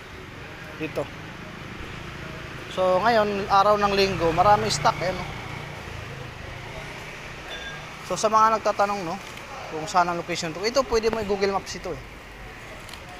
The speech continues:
At makikita nyo na po yung, ah, kanilang, ah, prutasan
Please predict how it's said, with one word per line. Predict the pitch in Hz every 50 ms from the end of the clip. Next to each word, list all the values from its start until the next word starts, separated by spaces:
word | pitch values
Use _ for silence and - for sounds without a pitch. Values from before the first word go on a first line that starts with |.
| 381 339 -
At | - 156 156 156 156 151 151 151 147 147 -
makikita | 160 165 175 165 175 180 175 175
nyo | 170 175 165
na | 156 -
po | 185 170 143
yung, | 147 151 147 143 143
ah, | 143 143 139
kanilang, | 131 151 151 151 151 151 151 147 147 147
ah, | 143
prutasan | - - 170 151 135 147 - 170 175 208 220